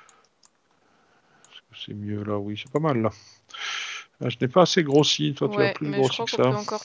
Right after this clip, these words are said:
Speaker 2: plus, en fait. Ah non, c'est, euh, attends, attends, attends. Euh, est-ce que encore ? Comme ça, c'est bien, je pense.
Speaker 1: Toi, tu
Speaker 2: Je
Speaker 1: me
Speaker 2: pense
Speaker 1: dis.
Speaker 2: que c'est bien.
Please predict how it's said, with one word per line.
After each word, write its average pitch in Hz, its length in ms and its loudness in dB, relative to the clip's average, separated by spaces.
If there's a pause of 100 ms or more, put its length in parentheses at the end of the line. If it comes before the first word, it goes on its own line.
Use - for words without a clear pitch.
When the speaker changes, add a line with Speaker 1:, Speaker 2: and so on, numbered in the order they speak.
Speaker 2:
plus, - 520 -14
en 233 80 -20
fait. - 560 -20 (680)
Ah 233 160 0
non, 277 160 -6
c'est, 202 340 -6
euh, 185 340 -8 (180)
attends, - 160 -18
attends, - 100 -18 (140)
attends. - 60 -20 (4000)
Euh, 214 180 -20 (340)
est-ce - 260 -12
que - 340 -16 (140)
encore ? 214 1000 -18 (2000)
Comme - 180 -20
ça, - 180 -20
c'est - 180 -18
bien, 180 280 -18
je - 160 -18
pense. - 260 -16
Speaker 1:
Toi, 131 120 -4
tu - 80 -4
Speaker 2:
Je 120 40 -2
Speaker 1:
me 110 40 -2
Speaker 2:
pense 107 120 -4
Speaker 1:
dis. - 60 -4
Speaker 2:
que 196 60 -10
c'est 196 160 -10
bien. 170 220 -16